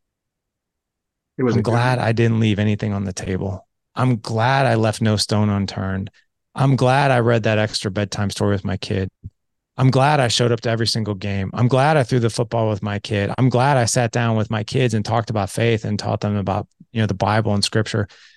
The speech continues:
Speaker 2: Those are the things I'm talking about that are uncommon. And those are the things I feel that so many men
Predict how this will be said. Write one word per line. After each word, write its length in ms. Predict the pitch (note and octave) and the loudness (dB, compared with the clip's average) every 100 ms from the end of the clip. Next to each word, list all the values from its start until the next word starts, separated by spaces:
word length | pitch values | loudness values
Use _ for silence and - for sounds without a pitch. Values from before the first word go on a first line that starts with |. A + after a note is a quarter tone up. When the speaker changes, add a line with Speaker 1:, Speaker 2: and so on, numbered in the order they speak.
| _ _ _ _ _ _ | _ _ _ _ _ _
Speaker 2:
Those 300 | - C#3 F3+ | 2 4 6
are 20 | D#3+ | 4
the 120 | A#2+ | 4
things 200 | A#2+ A2 | 4 2
I'm 100 | G#2 | 0
talking 320 | A2 G#2+ A2 | 0 0 0
about 220 | G#2 F#2 | -2 -2
that 140 | - G2 | -4 -4
are 100 | F#2+ | -2
uncommon. 640 | G2 - G2+ G2+ G2 G2 | -4 -6 -4 -2 -4 -4
And 160 | G#2 A2 | -2 2
those 240 | B2+ A#2+ | 4 4
are 40 | |
the 100 | A2 | 2
things 240 | G2+ A2+ G#2 | 2 -2 0
I 100 | G#2 | -2
feel 300 | - A2+ A2 | -2 0 0
that 180 | - A2+ | 0 -4
so 180 | - | -2
many 200 | A#2+ A#2 | 0 2
men 480 | G#2+ A2 A#2+ A2+ G2+ | 2 2 2 2 0